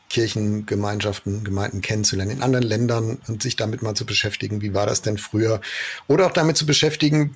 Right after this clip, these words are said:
wohin geht denn die Reise? Wie wird das vielleicht mal später werden? Wir kommen jetzt gleich in der nächsten Frage aufs Thema K I, ne? Also da, da ka-, Kirche ist ja auch nicht fertig, es entwickelt sich ja weiter. Also das finde ich wichtig. Es ist ein,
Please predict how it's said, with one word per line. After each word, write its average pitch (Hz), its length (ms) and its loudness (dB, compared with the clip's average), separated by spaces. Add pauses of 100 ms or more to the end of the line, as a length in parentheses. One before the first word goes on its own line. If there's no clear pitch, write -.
wohin 135 360 4
geht 143 160 2
denn 123 80 2
die 135 80 4
Reise? 101 340 2
Wie 104 140 0
wird 143 120 2
das 147 140 2
vielleicht 120 380 2
mal 117 160 2
später 120 960 0
werden? 95 420 2
Wir 98 100 -2
kommen 120 260 0
jetzt - 180 -2
gleich 117 280 2
in 110 80 -6
der 107 100 -2
nächsten 120 280 -2
Frage 110 280 0
aufs 104 100 0
Thema 113 240 0
K - 140 -2
I, 180 200 2
ne? 143 300 0
Also 104 360 2 (200)
da, 117 140 0
da 113 160 -2
ka-, - 160 -2
Kirche - 400 2
ist - 80 2
ja 123 80 2
auch - 20 0
nicht 120 140 0
fertig, 139 340 2
es - 80 0
entwickelt 107 380 0
sich 110 120 -4
ja 110 120 0
weiter. 117 380 0 (500)
Also 123 160 2
das 160 140 4
finde 165 180 4
ich 139 140 0
wichtig. 151 460 4 (360)
Es 127 160 2
ist - 320 -2
ein, 123 420 2